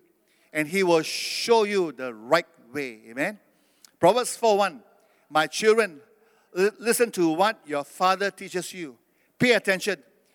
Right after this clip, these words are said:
and you will have understanding." So, Dad, you are well on your way to become a great dad. You're not perfect yet. You're not, you have not arrived yet, but you are well on your way to become a great dad. Why? Because you've got the best instruction manual. It's called the Bible. Amen. In closing,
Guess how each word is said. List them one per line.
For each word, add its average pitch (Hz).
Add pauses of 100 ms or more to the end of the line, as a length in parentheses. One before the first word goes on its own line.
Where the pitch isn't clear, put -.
(380)
and 139
you 175
will 156
have 127 (100)
understanding." 131
So, 147
Dad, 208 (720)
you 151
are 151 (100)
well 180
on 160
your 143
way 165
to 143
become 156
a 135
great 139
dad. 131
You're 165
not 233
perfect 208
yet. 170
You're 143
not, 165
you 151
have 165
not 220
arrived 156
yet, 156
but 135
you 139
are 131
well 185
on 156
your 139
way 160
to 139
become 156 (240)
a 127
great 175
dad. 170
Why? 156
Because 160 (160)
you've 139
got 139
the 127
best 165
instruction 139
manual. 123
It's 120
called 143
the 110
Bible. 101 (720)
Amen. 117 (120)
In 123
closing, 180